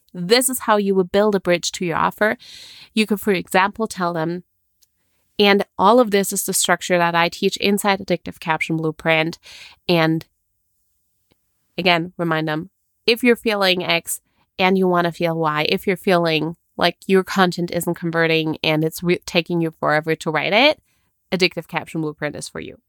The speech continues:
So this is the way that you would structure a, any caption, or in this case, a podcast episode as well, right? You have to give them a good headline that captures people attention.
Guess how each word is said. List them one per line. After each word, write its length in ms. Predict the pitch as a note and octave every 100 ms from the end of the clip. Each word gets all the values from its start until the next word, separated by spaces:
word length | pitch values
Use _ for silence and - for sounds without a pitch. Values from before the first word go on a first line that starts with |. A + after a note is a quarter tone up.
| _ _ - - - -
So 300 | - B3 A#3
this 300 | - A3 C#4+
is 100 | F4
the 120 | - B3+
way 220 | G#3 G#3
that 200 | G3 F#3
you 120 | G3+
would 200 | G3+ F#3+
structure 540 | - - F#3+ - -
a, 240 | F3+ F3 F3 -
any 360 | A3 B3+ C4+ B3
caption, 640 | - G#3+ G#3 - E3 E3
or 260 | - G#3 A3+ -
in 120 | G#3
this 200 | G#3+ A#3
case, 300 | - F#3+ F#3 -
a 120 | F#3+
podcast 580 | G3 - G3+ - F3+ -
episode 400 | G3+ F#3 - F3+
as 180 | F3+ -
well, 340 | F3 B3+ - - - - -
right? 180 | G#3+ B3
You 120 | A3
have 280 | - A#3 A#3
to 180 | - A#3+
give 220 | A3 F#3+
them 220 | G3+ G3+
a 100 | F#3+ - -
good 180 | B3
headline 420 | G#3 F#3 E3+ D#3+ F3
that 100 | F3
captures 400 | F3+ F3 F3 -
people 300 | F3+ - E3
attention. 640 | D#3+ - - - A3+ B3+